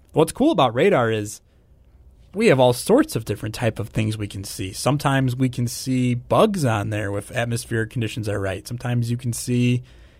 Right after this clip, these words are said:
airplanes. It's, it's rare to see airplanes on weather radar because we're looking at such small, finite objects, but there are radar built to see aircraft coming in.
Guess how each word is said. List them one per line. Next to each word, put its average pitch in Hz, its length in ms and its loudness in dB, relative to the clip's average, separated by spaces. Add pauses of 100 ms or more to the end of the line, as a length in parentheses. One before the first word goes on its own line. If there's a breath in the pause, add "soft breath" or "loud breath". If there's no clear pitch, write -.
airplanes. 113 920 -2
It's, - 200 -12
it's 147 140 -10
rare 214 400 6
to 214 80 -4
see 165 280 -2
airplanes 156 460 2
on 123 180 -2
weather 143 240 4
radar 120 280 2
because 120 280 -2
we're 120 120 -2
looking 127 340 -2
at 117 160 -6
such - 380 -6
small, 120 800 2 (840 soft breath)
finite 123 720 0 (440)
objects, 127 500 0
but 123 360 2 (640 soft breath)
there 151 220 6
are 160 160 8
radar 147 460 4
built 180 400 2
to 135 140 -4
see 185 420 2
aircraft 127 480 2
coming 110 320 -2
in. 110 340 0